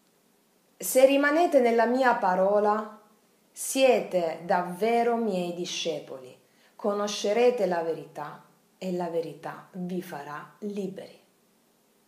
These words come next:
Giovanni otto, trentuno, trentadue. Vediamo così che la libertà da tutte le condizioni infelici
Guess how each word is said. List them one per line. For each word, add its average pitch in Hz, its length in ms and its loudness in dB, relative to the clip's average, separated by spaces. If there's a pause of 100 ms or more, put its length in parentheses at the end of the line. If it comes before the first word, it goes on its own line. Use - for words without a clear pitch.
(580)
Giovanni 196 800 -4 (200)
otto, 202 540 -4
trentuno, 156 720 -14
trentadue. 165 640 -14 (3250)
Vediamo 190 520 -2
così 180 340 -6
che 147 260 -8 (720)
la 214 160 4
libertà 214 840 -4 (480)
da 190 220 0
tutte 311 400 0
le 196 140 0
condizioni 208 1080 0
infelici 262 1160 -4